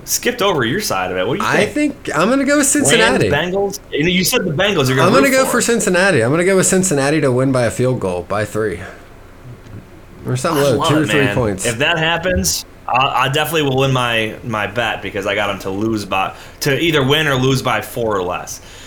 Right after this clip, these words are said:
Speaker 1: So,
Speaker 2: I hope it's just this
Speaker 1: I dig it,
Speaker 2: weird,
Speaker 1: man.
Speaker 2: I hope there's some weird thing at the end where there's, like, some odd scoring. I like Super Bowls that kinda throw the numbers out where, like, somebody makes, you know, an extra point, somebody misses an extra point, and then somebody goes for two, and then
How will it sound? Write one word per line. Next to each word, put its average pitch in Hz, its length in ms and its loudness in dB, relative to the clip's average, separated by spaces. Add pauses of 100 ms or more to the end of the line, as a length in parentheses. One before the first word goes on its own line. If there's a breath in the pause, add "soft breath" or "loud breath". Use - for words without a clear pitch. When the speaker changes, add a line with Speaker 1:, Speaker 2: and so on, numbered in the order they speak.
(160 loud breath)
Speaker 1:
So, - 160 -6
Speaker 2:
I 139 80 2
hope 214 200 2
it's 277 160 -2
just 285 160 0
this - 120 0
Speaker 1:
I - 40 0
dig 131 80 0
it, 110 60 2
Speaker 2:
weird, 135 280 2
Speaker 1:
man. - 120 -2
Speaker 2:
I 127 100 2
hope 180 160 2
there's 165 240 0
some 117 320 2
weird 123 420 2
thing 120 200 2
at 117 80 0
the 110 120 0
end 113 240 2
where 107 140 0
there's, 107 220 0
like, 107 180 -2
some 113 320 -2
odd 113 340 0
scoring. 113 480 0
I 110 60 0
like 131 220 0
Super 113 260 0
Bowls 107 400 0
that 104 80 -4
kinda 101 300 -2
throw 113 440 -2
the 107 120 -2
numbers 107 400 -2
out 107 320 0
where, 104 180 -2
like, 101 200 -2
somebody 117 340 0
makes, 110 320 -2
you 110 80 -2
know, 104 100 0
an 107 80 -2
extra 110 300 -4
point, 107 340 -4
somebody 113 300 0
misses 107 400 0
an 107 80 0
extra 110 280 -2
point, 110 440 -4
and 104 160 -6
then 98 160 -4
somebody 113 280 -2
goes 110 240 0
for 110 140 -2
two, 110 480 -2
and 101 180 -2
then 104 420 -2